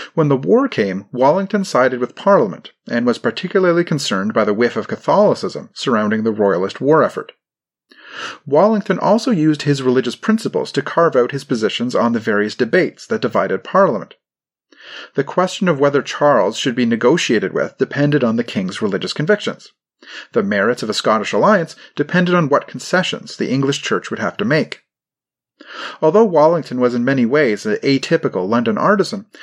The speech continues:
the written record he has left us gives us clues as to how his fellow Londoners understood the war they found themselves in. And that understanding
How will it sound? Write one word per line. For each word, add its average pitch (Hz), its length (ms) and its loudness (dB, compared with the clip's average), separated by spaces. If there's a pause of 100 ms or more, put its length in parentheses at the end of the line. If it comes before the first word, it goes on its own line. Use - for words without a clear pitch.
(140)
the 127 120 0
written 180 360 0
record 156 320 0
he 139 80 -4
has 113 120 -2
left 175 300 0
us - 260 -6 (160)
gives 151 220 0
us 160 100 -2
clues 120 460 0
as 120 120 0
to 117 80 -4
how 113 180 0
his 107 120 -2
fellow 113 280 2
Londoners 135 640 0
understood 139 540 0
the 113 80 2
war 127 340 2
they 98 80 0
found 160 280 2
themselves 101 360 -2
in. - 140 -12 (880)
And 113 160 -2
that 139 240 0
understanding 131 760 -2